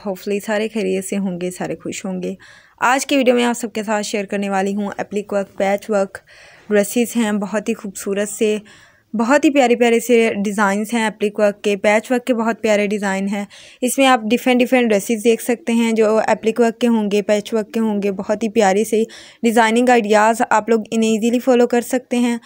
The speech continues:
अगर आपको वीडियो अच्छी लग रही हो तो चैनल लाजमी सब्सक्राइब करें, साथ वाले बेल आइकन को प्रेस करें and all notification के बटन को भी लाजमी हिट कर दीजिएगा। आज की वीडियो में जितने भी ड्रेसेस आपको दिखाए हैं सभी लेटेस्ट आइडियाज़ में हैं, लेटेस्ट डिज़ाइंस में हैं।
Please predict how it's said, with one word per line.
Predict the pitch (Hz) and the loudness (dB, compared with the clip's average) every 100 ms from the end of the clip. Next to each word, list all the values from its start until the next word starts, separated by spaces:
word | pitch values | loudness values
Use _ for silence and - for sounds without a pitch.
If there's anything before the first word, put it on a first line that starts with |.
| - - - | -16 -16 -2
अगर | 220 233 | 2 4
आपको | 220 220 233 | 4 0 0
वीडियो | 214 220 | 2 2
अच्छी | 220 214 247 | 2 2 0
लग | 233 | 2
रही | 220 | 2
हो | 240 226 | 4 4
तो | 233 | 2
चैनल | 226 208 202 | -2 -2 0
लाजमी | 202 196 214 | 0 0 -2
सब्सक्राइब | 226 233 - 214 208 | -4 -6 -2 0 0
करें, | 214 214 214 | -2 -4 -4
साथ | 226 214 226 | -2 -2 -2
वाले | 208 | -2
बेल | 196 185 | -2 -2
आइकन | 185 185 190 | -4 -6 -10
को | 185 | -8
प्रेस | 190 208 | -8 -8
करें | - 208 202 208 _ _ _ _ _ _ _ _ _ _ - _ - | -6 -6 -4 -8 _ _ _ _ _ _ _ _ _ _ -20 _ 0
and | 240 | 4
all | 240 277 | 6 6
notification | 254 254 277 269 277 | 2 0 0 2 2
के | 277 | 2
बटन | 233 214 240 | 2 0 0
को | 240 | 2
भी | 233 | 2
लाजमी | 254 240 247 269 | 4 4 2 0
हिट | 254 - | 0 0
कर | 247 | -2
दीजिएगा। | 208 233 233 226 226 226 - - _ - | 0 0 0 0 0 -4 -14 -20 _ 0
आज | 240 285 | 2 2
की | - 311 | 2 2
वीडियो | 285 285 | 4 2
में | 285 | 2
जितने | 247 254 254 | 0 0 2
भी | 269 | 4
ड्रेसेस | 262 254 269 | 4 2 2
आपको | 262 247 254 | 2 2 0
दिखाए | 240 254 233 | 0 0 2
हैं | 247 240 | 0 -2
सभी | 247 214 | -2 0
लेटेस्ट | 233 208 202 220 254 | 0 0 -2 -4 -2
आइडियाज़ | 247 240 226 226 | 0 2 2 2
में | 233 233 | -2 -2
हैं, | 226 | 0
लेटेस्ट | 220 202 220 - | -2 -2 -6 -6
डिज़ाइंस | 233 214 196 214 233 254 | -4 -2 -2 -4 -6 -2
में | 240 | -2
हैं। | 269 | -2